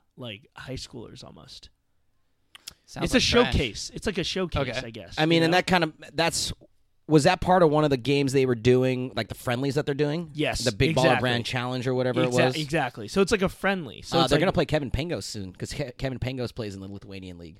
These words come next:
Speaker 3: which is pretty cool.
Speaker 2: It's a
Speaker 3: That's
Speaker 2: good fit for him.
Speaker 1: Does he
Speaker 3: Yeah,
Speaker 1: get to
Speaker 3: it
Speaker 1: play
Speaker 3: is.
Speaker 1: Doncic or whatever his name is?
Speaker 2: Luka Doncic?
Speaker 3: Isn't he Croatian?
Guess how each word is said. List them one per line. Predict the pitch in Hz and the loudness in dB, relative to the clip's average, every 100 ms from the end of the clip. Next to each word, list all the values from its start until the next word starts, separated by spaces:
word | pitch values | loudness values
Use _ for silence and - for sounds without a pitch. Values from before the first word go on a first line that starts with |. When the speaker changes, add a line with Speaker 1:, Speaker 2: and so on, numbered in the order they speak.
| - - | -20 -20
Speaker 3:
which | - | -20
is | - | -18
pretty | - - | -18 -14
cool. | 104 | -12
Speaker 2:
It's | |
a | 180 | -6
Speaker 3:
That's | 202 | -6
Speaker 2:
good | - | -4
fit | 214 | -10
for | - | -8
him. | 143 - | -8 -6
Speaker 1:
Does | 147 | -4
he | |
Speaker 3:
Yeah, | 151 | -2
Speaker 1:
get | 180 | 2
to | 180 | 4
Speaker 3:
it | |
Speaker 1:
play | 165 175 127 | 6 4 2
Speaker 3:
is. | 123 | -2
Speaker 1:
Doncic | 156 170 202 - | -2 -4 -4 -4
or | 175 | -6
whatever | 175 185 185 185 | -4 -2 -2 -4
his | 180 | -6
name | 190 190 | -8 -10
is? | 196 | -10
Speaker 2:
Luka | 156 143 - | -8 -6 -4
Doncic? | 135 131 - - - | -6 -8 -10 -10 -8
Speaker 3:
Isn't | 139 190 | -4 -4
he | |
Croatian? | 185 160 123 202 226 | -2 -2 -4 -6 -12